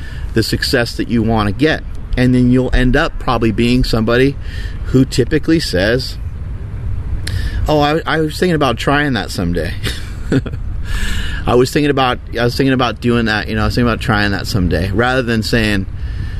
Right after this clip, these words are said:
rather than saying, "No, I'm just gonna shut up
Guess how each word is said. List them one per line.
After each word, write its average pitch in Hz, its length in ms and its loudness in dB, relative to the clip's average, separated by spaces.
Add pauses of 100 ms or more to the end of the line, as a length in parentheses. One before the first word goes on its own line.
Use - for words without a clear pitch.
(1200)
rather 123 200 0
than 127 60 0
saying, 120 240 2
"No, 131 100 2
I'm 131 160 0
just 143 140 -4
gonna 160 160 0
shut 135 280 2
up 127 240 2